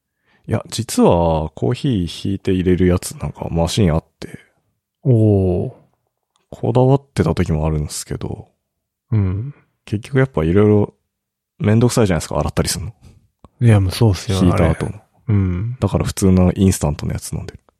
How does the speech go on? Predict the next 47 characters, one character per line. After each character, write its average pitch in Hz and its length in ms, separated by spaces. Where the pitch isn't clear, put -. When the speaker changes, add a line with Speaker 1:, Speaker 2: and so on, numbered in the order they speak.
Speaker 2:
<laughs> - 1040
結 110 240
局？ 113 320
Speaker 1:
う 98 40
ん。 80 200
ユ 101 120
ー - 20
シ - 120
ー - 20
シ 90 140
ー - 40
の 76 60
や - 80
つ。 - 200
<laughs> - 80
Speaker 2:
パ 120 100
ッ 113 40
ク - 160
の 92 80
や 90 80
つ？ - 160
Speaker 1:
そ 95 80
う、 90 60
パ 87 100
ッ 87 60
ク - 120
の - 80
や 92 100
つ。 - 200
Speaker 2:
あ 95 540
あ。 - 40
ま 110 120
あ、 98 60
同 92 260
じ 92 80
っ 92 40
す - 200
ね。 - 180
Speaker 1:
そ - 200
う 101 40
な 110 100
っ - 40
ち - 120
ゃ - 40
う - 60
の 101 80
よ。 - 60